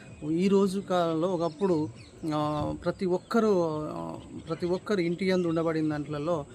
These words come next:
నువ్వుల నూనె ఉండేది. నువ్వుల నూనె చాలా చాలా అద్భుతమైనటువంటి కాళ్ళు,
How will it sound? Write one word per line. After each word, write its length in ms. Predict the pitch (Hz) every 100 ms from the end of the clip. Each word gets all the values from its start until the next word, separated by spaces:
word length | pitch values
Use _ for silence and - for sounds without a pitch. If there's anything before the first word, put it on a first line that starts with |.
| - - 165
నువ్వుల 340 | 180 185 214
నూనె 320 | 196 160 165
ఉండేది. 400 | 156 139 139 120 - -
నువ్వుల 280 | 160 175 202
నూనె 440 | 190 175 170 165 147 - - - -
చాలా 320 | - 220 214 196
చాలా 200 | 180 175
అద్భుతమైనటువంటి 960 | 151 165 165 160 147 147 151 151 135 - - -
కాళ్ళు, 460 | 160 170 175 156